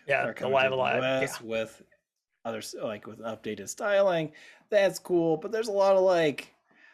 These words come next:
Speaker 2: like, the Force Unleashed, like, who actually asked for that back?
Speaker 1: Yeah. Kirby took mine, took it from, like, a C minus to a C plus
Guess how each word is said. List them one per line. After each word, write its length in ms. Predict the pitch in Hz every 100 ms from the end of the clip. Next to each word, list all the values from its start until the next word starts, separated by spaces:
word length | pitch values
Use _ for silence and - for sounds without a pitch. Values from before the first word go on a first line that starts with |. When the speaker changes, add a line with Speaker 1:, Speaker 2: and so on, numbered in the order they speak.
| _ -
Speaker 2:
like, 120 | 190
the 80 | 190
Force 280 | 247 220
Unleashed, 480 | 185 127 127 127 131
like, 160 | 214 214
who 160 | 208
actually 440 | 113 117 113 120 92
asked 280 | 90 90 -
for 120 | 98
that 240 | 90 85
back? 260 | 85 87 90
Speaker 1:
Yeah. 160 | 143 - _ _ _ _ _
Kirby 340 | - 233 269 240
took 220 | - 202
mine, 400 | 175 175 170 165 147
took 140 | 180
it 100 | 165
from, 180 | - 156
like, 200 | 147 139
a 40 |
C 200 | 123 165
minus 320 | 139 131 127 -
to 100 | 127
a 40 |
C 160 | - 127
plus 360 | - 131 -